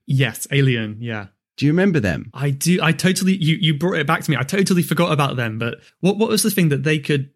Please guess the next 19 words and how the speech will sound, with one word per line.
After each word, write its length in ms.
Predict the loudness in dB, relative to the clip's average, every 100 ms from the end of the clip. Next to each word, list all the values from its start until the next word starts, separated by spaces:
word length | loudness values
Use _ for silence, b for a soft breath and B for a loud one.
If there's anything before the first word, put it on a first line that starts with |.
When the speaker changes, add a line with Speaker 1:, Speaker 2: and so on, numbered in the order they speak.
| -6
Speaker 1:
grow 340 | 0 2 2
or 80 | 2
they 100 | 0
could 240 | -2 -4 -6
have 220 | -4 0
another 260 | 2 2
baby? 340 | 2 2 2 2
There 140 | 0
was 100 | 0
some 140 | 0 -2
kind 160 | -2
of 220 | -2 -4
thing 280 | -10 -2 0
about 260 | 0 -4 -6
them 220 | -8 -8
that 120 | -12
people 240 | -8 -8 -6
were 80 | -8
saying. 400 | -6 -8 -8